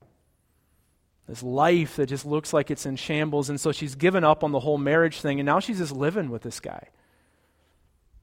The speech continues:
still trying to find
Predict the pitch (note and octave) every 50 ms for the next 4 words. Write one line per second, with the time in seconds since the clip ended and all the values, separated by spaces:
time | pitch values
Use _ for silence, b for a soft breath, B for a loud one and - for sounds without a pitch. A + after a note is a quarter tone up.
0 | _ _ _ _ _ - - - - - - F3+ E3+ E3 - F3+ D#3 D3+ D3+ D3+
1 | D3+ D3+ D3 C#3 C#3 - _ _ _ _ _ - D3 - - - C#3+ C#3+ C#3+ D3
2 | C#3+ C#3 C3+ C3 B2+ B2 - - -